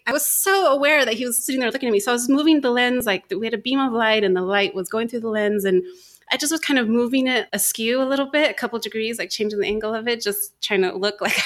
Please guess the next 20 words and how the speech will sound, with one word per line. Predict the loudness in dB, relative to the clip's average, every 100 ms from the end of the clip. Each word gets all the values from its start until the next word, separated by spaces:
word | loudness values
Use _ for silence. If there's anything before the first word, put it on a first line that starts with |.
| -2
I |
was | -2 -2
doing | -2 -2 -2 -2
something | -2 0 0 -2 -2 2 2
<laughs> | 0
smart. | -4 -4 -4 -6 -14 -20 -12 -8 -6 -6 -8 -10 -8 -2
And | 2
he |
was | 2
like, | 0 2
"Ugh, | 4 4 2 -4 _ _ 0
get | 4 6
out | 4
of, | 0 -6 -8
get, | -2
like, | -2 -2 2
ugh, | 4 2 0
this, | -4 -4 -8 _ -4
like, | -4 -2
look, | -2 -2 -6